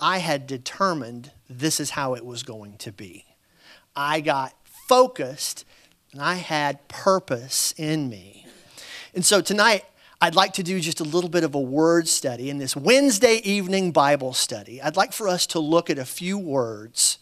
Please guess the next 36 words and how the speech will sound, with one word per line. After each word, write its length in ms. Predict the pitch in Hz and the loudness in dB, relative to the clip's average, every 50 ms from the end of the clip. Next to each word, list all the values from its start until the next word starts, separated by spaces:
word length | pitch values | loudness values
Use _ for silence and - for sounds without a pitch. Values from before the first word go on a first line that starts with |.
| _ _ _ - - - - - - - - _ _ - | _ _ _ -20 -20 -20 -20 -20 -20 -20 -20 _ _ -4
And 280 | - 208 220 233 220 214 _ _ _ - | -2 0 0 0 -2 -8 _ _ _ -10
believe 400 | 180 185 196 214 220 233 262 262 | -2 0 2 4 4 4 4 2
me 140 | 247 262 269 | 2 2 2
when 180 | 269 247 247 240 | 2 2 2 2
I 160 | 240 262 262 | 4 2 2
say 400 | 247 - - 156 139 143 160 175 - | 2 2 0 2 2 2 0 -2 -2
that 200 | 165 170 175 180 | -2 -2 -2 0
if 220 | 180 180 175 - 170 | -2 -2 -2 -4 -8
you'd 260 | 180 214 233 226 - | -6 -6 -6 -6 -6
have 300 | - - 185 156 139 131 | -6 -4 -4 -4 -2 -2
something 480 | - - 170 165 190 - 233 214 208 | 0 0 0 0 -2 -4 -10 -10 -8
to 240 | 190 - 196 - - | -6 -6 -8 -6 -6
add, 480 | 139 139 127 113 104 104 107 107 _ - _ _ _ _ _ _ _ - - | -6 -6 -6 -8 -10 -14 -18 -20 _ -20 _ _ _ _ _ _ _ -6 -2
as 220 | 156 156 147 135 | -2 0 2 2
I'm 240 | 151 147 160 175 180 | 4 4 4 2 0
speaking, 560 | - - - 180 151 135 - 139 135 143 147 - | -2 -2 0 0 -2 -2 -2 -8 -10 -10 -10 -8
I 340 | 135 135 135 135 143 151 170 | -6 -4 -2 -2 -2 -2 -4
encourage 520 | 160 156 160 151 - - 160 151 151 139 143 | -4 -8 -8 -6 -2 0 2 2 2 0 -2
you, 60 | 151 | -4
just 140 | 151 135 - | -4 -4 -4
raise 260 | 139 143 151 156 156 | -2 0 2 2 2
your 100 | 190 180 | 0 -2
hand 220 | 170 165 160 165 | -2 0 0 0
and 60 | 160 147 | -2 -2
we'll 100 | 143 131 | -6 -4
give 180 | - 143 135 | -2 -2 -2
you 100 | 139 139 | 0 -2
a 60 | 143 | -2
chance 320 | 139 - 143 127 131 123 - | -2 -4 -6 -6 -8 -8 -8
to 120 | - 131 | -6 -2
share, 400 | 123 - - 110 107 95 - - - | -2 -2 -2 -4 -8 -12 -16 -16 -10
okay? 340 | - 131 127 - 131 135 131 - - - - - - | -10 -8 -4 -2 -2 -2 -4 -6 -12 -20 -20 -16 -8
Just 200 | - 151 139 - | -6 -6 -6 -4
keep 220 | - 175 165 - | -4 -6 -2 -2
it 120 | 160 147 - | -2 -4 -2
under 440 | - 151 156 165 160 175 175 190 185 | -2 -2 -2 0 0 0 -2 -2 -4